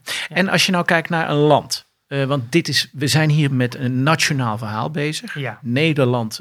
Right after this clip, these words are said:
Speaker 1: eh, eh, moet, eh, hieraan werken. Vinden heel veel mensen, vinden wij ook. En wij krijgen het niet voor elkaar. Is er een ander land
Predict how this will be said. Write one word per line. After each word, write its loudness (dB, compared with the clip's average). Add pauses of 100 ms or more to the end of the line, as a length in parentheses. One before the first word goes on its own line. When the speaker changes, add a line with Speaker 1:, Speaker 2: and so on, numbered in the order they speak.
Speaker 1:
eh, -8
eh, -10
moet, -6 (100)
eh, -10
hieraan -2
werken. -4 (480)
Vinden 0
heel 2
veel -2
mensen, 0
vinden 4
wij -6
ook. -4 (400)
En -4
wij 4
krijgen -2
het -2
niet -2
voor -8
elkaar. -2
Is 4
er 2
een -2
ander 4
land 4